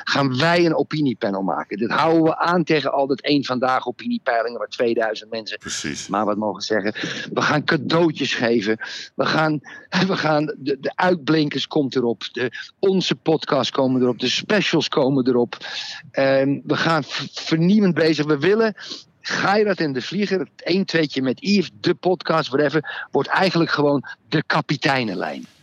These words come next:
Speaker 2: Exact.
Speaker 1: En iedereen die lid wordt bij ons, die wordt een kapitein.
Speaker 2: Ja.
Speaker 1: Die wordt gehoord en die kan zich binnenkort ook, ja, kenbaar maken dat hij lid van, lid,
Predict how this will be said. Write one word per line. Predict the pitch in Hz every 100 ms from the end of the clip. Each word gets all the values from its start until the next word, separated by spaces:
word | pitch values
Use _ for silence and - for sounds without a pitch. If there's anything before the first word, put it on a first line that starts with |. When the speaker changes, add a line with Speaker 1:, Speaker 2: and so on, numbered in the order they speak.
| -
Speaker 2:
Exact. | 101 104 85 -
Speaker 1:
En |
iedereen | 226 208 175 139
die | 135
lid | 165 190
wordt | 156 120
bij | 120
ons, | 175 208 - - - -
die | 131 113
wordt | 156 202 - - - -
een | 139 -
kapitein. | 160 160 143 165 135 82 - _ -
Speaker 2:
Ja. | 104 87
Speaker 1:
Die | 127
wordt | 147 180 -
gehoord | - - 123 160 202 - - - - -
en | 151
die | 156 - _
kan | - 165
zich | 139 127
binnenkort | 139 127 - 160
ook, | - 160 - - - - - - - _ _ - _ _ _ - -
ja, | 135 139 _ -
kenbaar | 196 202 165 143
maken | 135 131 160
dat | 151 139
hij | 139
lid | 156 -
van, | 139 131 -
lid, | 135 127 151